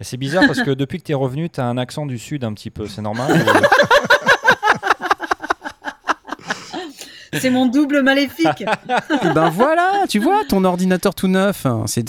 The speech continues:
Speaker 2: Bah,
Speaker 3: c'est
Speaker 2: écoute, c'était mon M un tout neuf, qu'est-ce qui se passe, quoi ?
Speaker 3: Bah, t'as dû installer des trucs, euh, des trucs chelous qui font des voix et des chœurs dessus, là, c'est pour ça que ça marche pas. Tu vois ?
Speaker 2: Ah ouais.
Speaker 3: T'as, c'est, c'est, c'est pour ça. Alors, et j'ai essayé de
Speaker 2: Bon.
Speaker 3: montrer, pendant que t'étais pas là,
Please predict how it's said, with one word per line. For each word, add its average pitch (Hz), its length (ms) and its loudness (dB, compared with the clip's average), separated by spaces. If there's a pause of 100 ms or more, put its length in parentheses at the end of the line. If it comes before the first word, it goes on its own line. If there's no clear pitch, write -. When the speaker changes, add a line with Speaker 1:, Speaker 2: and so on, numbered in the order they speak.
Speaker 2:
Bah, 240 100 2
Speaker 3:
c'est 247 60 4
Speaker 2:
écoute, 403 240 -2
c'était 285 380 -4
mon 247 240 -4
M 277 260 -2
un 349 300 -2
tout 294 160 -8
neuf, 339 380 -6
qu'est-ce 269 180 -12
qui 294 100 -16
se - 80 -18
passe, 508 260 -8
quoi ? 175 120 -2
Speaker 3:
Bah, 131 120 2
t'as 156 160 0
dû 147 120 0
installer 165 360 0
des 156 160 0
trucs, - 280 -4
euh, 127 500 2
des 123 120 -2
trucs - 180 -10
chelous 160 320 0
qui 135 160 -8
font 143 160 0
des 127 100 2
voix 139 380 0
et 117 40 -2
des 113 120 0
chœurs 156 300 -2
dessus, 120 300 -4
là, 113 120 -2
c'est 107 100 -6
pour 107 160 -10
ça 131 140 -2
que - 40 -10
ça 127 80 -2
marche 110 180 -6
pas. 117 180 -2 (600)
Tu - 120 -6
vois ? 120 120 0
Speaker 2:
Ah 165 220 -8
ouais. 214 440 -6 (120)
Speaker 3:
T'as, 90 480 -6
c'est, - 220 -10
c'est, 101 180 -8
c'est 101 160 -8
pour - 140 -10
ça. - 120 0
Alors, 170 280 0
et 165 80 0
j'ai 165 100 2
essayé 262 260 0
de 208 100 0
Speaker 2:
Bon. 185 100 0
Speaker 3:
montrer, 269 440 0
pendant 190 220 0
que - 60 -8
t'étais 185 200 -2
pas 175 140 0
là, 180 220 -2